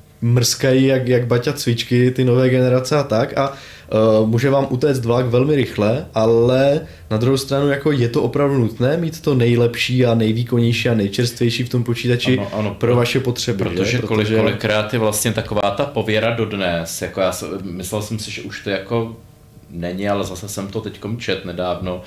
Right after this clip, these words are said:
Speaker 2: že vlastně hraní na P C je drahý, protože musíš každý rok kupovat si nový P C.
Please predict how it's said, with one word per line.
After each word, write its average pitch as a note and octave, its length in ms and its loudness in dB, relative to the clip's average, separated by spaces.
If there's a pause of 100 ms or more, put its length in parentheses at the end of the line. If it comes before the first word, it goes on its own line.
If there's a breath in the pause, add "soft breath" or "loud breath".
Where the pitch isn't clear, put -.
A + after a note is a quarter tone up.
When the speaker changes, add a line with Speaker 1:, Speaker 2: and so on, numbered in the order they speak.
(480 loud breath)
Speaker 2:
že F#2+ 720 0 (200 loud breath)
vlastně F#2+ 360 -2
hraní G2+ 320 -2
na G#2 120 -2
P G#2+ 120 -12
C - 260 -6
je A2+ 120 0
drahý, E2+ 840 -4 (280 loud breath)
protože F#2+ 460 -4
musíš G#2+ 440 -6
každý F#2+ 680 -2
rok F#2+ 600 -2
kupovat F#2+ 520 -4
si G2+ 160 -4
nový F#2 260 -8
P E2+ 240 -8
C. - 220 -6